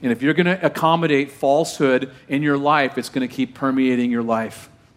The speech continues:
That's why it's so vital, crucial that we're in the Word and allowing the Word to search us. And Paul says, "I have faith in you," verse ten. Isn't it great when someone says that to you? "I believe in you." And then he qualifies it with what? "In the Lord."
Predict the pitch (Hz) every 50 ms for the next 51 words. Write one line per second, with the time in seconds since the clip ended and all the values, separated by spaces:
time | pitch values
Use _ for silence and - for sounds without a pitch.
0 | _ _ _ _ _ _ _ _ _ _ _ _ - - 147 139 127 - - -
1 | 151 135 139 131 117 135 131 139 143 127 120 - - - - 151 143 139 - -
2 | 123 123 120 117 123 127 - 139 135 139 139 139 135 123 120 123 120 117 120 113
3 | 110 113 110 107 - - - - - - - _ _ _ _ _ _ _ _ _
4 | _ - - - - 120 123 123 127 135 139 135 127 123 123 123 123 127 127 123
5 | - 117 - - - 131 120 123 120 - - 120 113 117 110 - - - 120 117
6 | - 156 170 170 - 147 - 131 147 160 147 - - - 151 151 170 180 - -
7 | 135 123 117 110 107 120 131 127 - - - 143 143 123 110 - - - - -
8 | - - _ _ _ _ _ _ _ _ _ _ _ _ _ _ _ _ _ _
9 | _ _ _ _ _ - 143 156 196 214 170 - 151 143 151 143 123 - - 131
10 | 127 117 - 131 123 113 120 127 123 131 - - - - - _ _ _ _ _
11 | _ _ _ _ _ - - 123 123 120 120 117 117 - - - - - _ _
12 | _ _ - - _ _ - 139 131 131 123 127 123 123 117 117 113 110 98 90
13 | - - - _ - _ _ _ _ _ _ _ - - 135 127 131 156 147 147
14 | 143 143 - - 135 127 143 143 - - 127 117 117 117 - 127 113 110 107 -
15 | 120 117 113 110 113 117 143 143 135 131 123 131 131 131 120 107 101